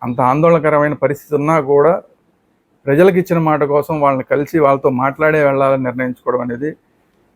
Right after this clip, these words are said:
నిజంగా పవన్ కళ్యాణ్ గారిని అభినందించి చేరాలి. బాబు మార్క్ శంకర్కి ఎటువంటి ఆపద కలగకూడదని ఇప్పుడు జనసేన అభిమానులు,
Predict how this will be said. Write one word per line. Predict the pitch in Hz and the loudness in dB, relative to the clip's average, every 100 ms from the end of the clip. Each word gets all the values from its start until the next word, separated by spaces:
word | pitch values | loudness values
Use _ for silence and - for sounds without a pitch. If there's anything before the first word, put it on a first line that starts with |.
| - | -6
నిజంగా | 113 139 160 156 | 0 4 4 4
పవన్ | 143 131 139 143 | 2 0 0 0
కళ్యాణ్ | 143 147 | 0 2
గారిని | 143 135 123 | 0 0 -2
అభినందించి | 113 143 151 143 135 - | -2 -2 -2 -4 -6 -6
చేరాలి. | 123 139 151 - _ _ _ _ _ _ _ _ _ _ _ _ _ _ _ _ _ _ - | -2 -2 -2 -6 _ _ _ _ _ _ _ _ _ _ _ _ _ _ _ _ _ _ -4
బాబు | 127 151 160 | 0 2 2
మార్క్ | 151 143 160 - 170 | 2 2 0 -4 -2
శంకర్కి | 160 147 151 147 165 170 180 _ _ _ _ 127 - - | -2 0 0 0 -2 -6 -6 _ _ _ _ -20 -20 -10
ఎటువంటి | 135 156 165 170 147 160 - - _ _ _ _ _ _ _ - | -4 2 4 4 2 2 0 -10 _ _ _ _ _ _ _ -4
ఆపద | 117 127 151 160 | 0 2 2 2
కలగకూడదని | 156 147 135 - 143 139 143 147 - _ _ _ _ _ _ _ _ _ _ _ _ _ _ _ _ | 2 0 -2 -2 -2 -2 -4 -8 -14 _ _ _ _ _ _ _ _ _ _ _ _ _ _ _ _
ఇప్పుడు | 131 123 135 127 127 - - | -2 2 2 2 -2 -10 -4
జనసేన | 127 139 170 160 151 | 0 0 0 2 2
అభిమానులు, | 139 131 151 151 147 156 | 0 0 0 0 0 -2